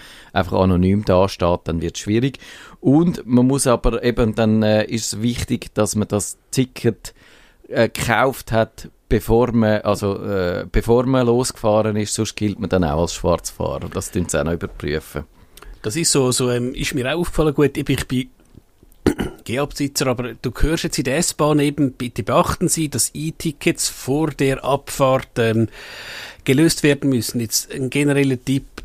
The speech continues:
Speaker 2: w-, wenn so etwas mal passiert, ist vielleicht... Ähm, sehr empfehlenswert, freundlich mit dem Schaffner
Speaker 1: <laughs>
Speaker 2: umzugehen.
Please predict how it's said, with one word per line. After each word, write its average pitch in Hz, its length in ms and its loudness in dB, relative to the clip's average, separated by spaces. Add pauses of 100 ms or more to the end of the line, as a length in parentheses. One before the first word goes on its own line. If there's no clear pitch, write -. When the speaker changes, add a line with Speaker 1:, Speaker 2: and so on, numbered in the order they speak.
(100)
Speaker 2:
w-, - 240 -10
wenn 156 160 0
so - 100 0
etwas - 260 -4
mal 143 140 0
passiert, 143 640 -2 (400)
ist 175 220 -4
vielleicht... 143 520 -2
Ähm, 127 440 2 (300)
sehr 175 440 0
empfehlenswert, 143 680 -2
freundlich 131 800 -2
mit 143 120 -4
dem 123 100 -6
Schaffner 127 420 2
Speaker 1:
<laughs> - 20 -2
Speaker 2:
umzugehen. 123 460 0